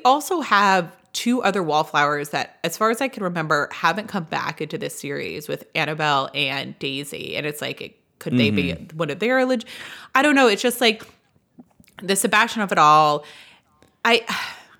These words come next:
Speaker 1: and I think the thing that's interesting about this book, and I remember when I read it the first time, I hated it.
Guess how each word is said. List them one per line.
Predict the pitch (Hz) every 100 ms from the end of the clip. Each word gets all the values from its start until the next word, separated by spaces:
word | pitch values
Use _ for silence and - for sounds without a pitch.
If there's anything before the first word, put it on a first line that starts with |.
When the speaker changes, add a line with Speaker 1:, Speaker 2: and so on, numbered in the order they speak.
| _ _ _ _ _ -
Speaker 1:
and | 240
I | 277
think | 262 339
the | 392
thing | 285 277
that's | 269 269
interesting | 208 190 208 208 185
about | 170 156 151
this | 165 160
book, | 151 143 131 - - - _ _ _ _ _ -
and | 202
I | 196 233
remember | 277 277 285
when | 294 277
I | 240
read | 175
it | 170
the | 170
first | 160 156
time, | - 147 139
I | - 151 151 147 143 - _ _ _ _ _ _ _ _ _ _ _ _ -
hated | - 160 - -
it. | - -